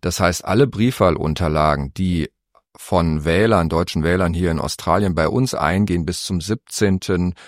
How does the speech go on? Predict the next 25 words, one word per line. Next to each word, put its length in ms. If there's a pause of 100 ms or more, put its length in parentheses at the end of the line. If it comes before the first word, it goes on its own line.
(100)
Februar 920
mittags, 680
zwölf 360
Uhr, 420 (360)
die 140
würden 340
wir 420
in 140
ein 320
quasi 360
Sammelpaket 840
packen 420
und 160
dann 120
nach 180
Deutschland 480
schicken, 360 (400)
in 120
der 140
Hoffnung, 420
dass 140
sie 120
dann 360
rechtzeitig 760
dort 280